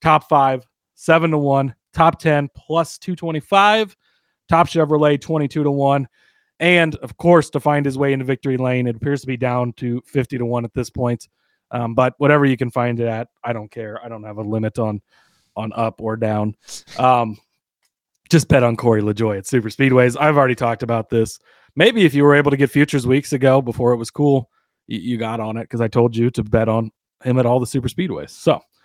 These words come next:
um, but you go back, five of his last eight races at Daytona, he's finished in the top sixteen.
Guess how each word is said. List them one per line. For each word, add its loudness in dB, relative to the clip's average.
um, 6
but 2
you 2
go 6
back, 4
five 4
of 6
his 4
last 2
eight 4
races 2
at 2
Daytona, 4
he's -4
finished 0
in 0
the 0
top 0
sixteen. 0